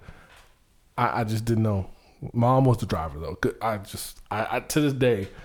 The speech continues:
I don't know what, what path or if they took a different route than I did, but there's just no way that you're telling me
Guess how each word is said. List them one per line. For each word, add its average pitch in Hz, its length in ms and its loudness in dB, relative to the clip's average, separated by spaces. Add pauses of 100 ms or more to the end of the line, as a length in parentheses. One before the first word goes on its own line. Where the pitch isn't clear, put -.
(280)
I 120 80 6
don't 123 120 6
know 120 100 6
what, 117 260 2
what 131 340 4
path 120 420 8
or 101 360 0
if 113 220 0
they 127 220 6
took 127 260 0
a 120 60 2
different 104 420 0
route 107 360 -2
than 110 160 0
I 104 240 0
did, 110 280 0 (340)
but - 80 0
there's 127 200 0
just 120 100 0
no 131 180 4
way 110 440 2 (240)
that 110 100 0
you're 117 100 4
telling 117 340 4
me 107 300 2